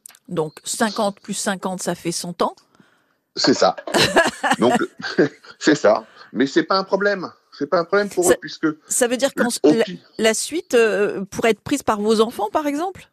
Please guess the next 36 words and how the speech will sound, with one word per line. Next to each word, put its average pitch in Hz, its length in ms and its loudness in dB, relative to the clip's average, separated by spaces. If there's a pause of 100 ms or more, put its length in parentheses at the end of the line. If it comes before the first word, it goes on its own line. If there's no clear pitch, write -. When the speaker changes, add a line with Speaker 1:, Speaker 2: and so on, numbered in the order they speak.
(680)
Speaker 2:
Par 85 160 2
exemple, 92 500 0
ils 104 160 -4
Speaker 1:
Oui. 104 80 0
Speaker 2:
pourraient 107 240 6
soit, 113 300 4
euh, 85 280 2
effectivement, 104 500 -2 (180)
alors 87 140 2
il 98 40 6
n'y 95 40 6
a 95 60 2
pas 120 160 2
de 117 60 -6
droit 107 160 4
de - 60 -8
succession 110 560 -6
en 82 40 -6
Suède, 85 320 -4
hein, 76 80 -2
en 71 80 -6
plus. - 300 -10
Speaker 1:
D'accord. 190 380 -6
Speaker 2:
Donc, - 200 -2 (600)
euh, 80 300 2
effectivement, 101 440 -2
ils 143 80 2
pourraient 95 280 4
récupérer 98 500 0
l'appartement, 87 580 -2
continuer 117 480 0
à 110 40 6
le 107 80 0
payer. 127 500 2 (460)
Mais - 180 4
l'objectif 175 840 -4